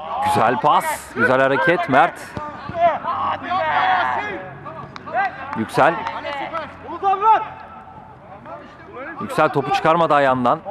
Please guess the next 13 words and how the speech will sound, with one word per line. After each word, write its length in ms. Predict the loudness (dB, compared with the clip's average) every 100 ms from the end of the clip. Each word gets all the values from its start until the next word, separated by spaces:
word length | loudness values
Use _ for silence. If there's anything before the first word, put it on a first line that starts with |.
| -6 -6 -8 -8
Çağlar 340 | 0 4 4 4
iyi 200 | 6 6
açtı 300 | 4 2 4
oyunu. 300 | 4 4 6
Mert. 240 | 4 4 -2 -12 -10 -10 -12 -14 -16 -20 -14 -14 -14 -18 -18 -8 -8 -8 -14 -20 -20 -6
Bulut 260 | 0 0
tek 240 | 2 0 2
pas. 160 | 0 0 -2
Okan. 320 | 0 2 2 0 -12 -14 -14 -14 -16 -12 -10 -10 -16 -20 -20 -18 -16 -14 -14 -14 -14 -16 -14
Araya 280 | -6 -2 0
doğru 180 | 2 2
Masum 400 | 0 0 0 2
girdi. 440 | 2 6 6 6